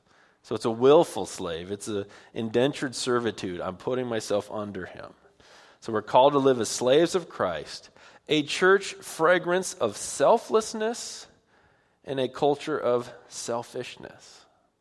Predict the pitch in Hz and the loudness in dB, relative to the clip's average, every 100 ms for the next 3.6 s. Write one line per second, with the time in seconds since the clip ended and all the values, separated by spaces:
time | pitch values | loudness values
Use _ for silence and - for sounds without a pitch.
0 | _ _ _ _ _ _ _ _ _ _ | _ _ _ _ _ _ _ _ _ _
1 | - 127 180 180 190 190 180 151 113 139 | -2 4 4 4 0 2 2 2 -2 2
2 | 170 165 - 151 202 - 127 143 135 - | 4 4 6 6 6 0 0 2 2 -2
3 | - 165 156 95 87 113 | -6 -4 -4 -8 -12 -16